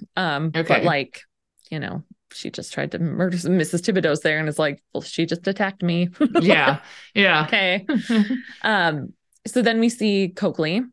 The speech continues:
Speaker 1: and he's watching T V, and he, like, pulls to grab his mo-, oxygen mask to put it back
Speaker 2: Mm-hmm.
Speaker 1: on, and it's been cut. So, like,
Speaker 2: Ah.
Speaker 1: the nasal cannula
Speaker 2: Mm-hmm.
Speaker 1: part has just been, like,
Speaker 2: Mm-hmm.
Speaker 1: chopped off.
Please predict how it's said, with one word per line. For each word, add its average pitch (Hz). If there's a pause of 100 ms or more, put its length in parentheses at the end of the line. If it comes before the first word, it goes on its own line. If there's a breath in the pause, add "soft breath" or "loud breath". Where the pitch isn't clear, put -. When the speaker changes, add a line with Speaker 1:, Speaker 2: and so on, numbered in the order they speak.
(280)
Speaker 1:
and 180
he's 180
watching 170
T 175
V, 151
and 170
he, 165
like, 147
pulls 180
to 165
grab 170
his -
mo-, 139 (320)
oxygen 196
mask 180
to 196
put 196
it 180
back 202
Speaker 2:
Mm-hmm. 196
Speaker 1:
on, 214
and 160
it's -
been 147
cut. - (560 loud breath)
So, 190
like, 180
Speaker 2:
Ah. 180 (380)
Speaker 1:
the 196
nasal 175
cannula 165
Speaker 2:
Mm-hmm. 160
Speaker 1:
part 180 (120)
has 143
just -
been, 196
like, 156
Speaker 2:
Mm-hmm. 160
Speaker 1:
chopped -
off. -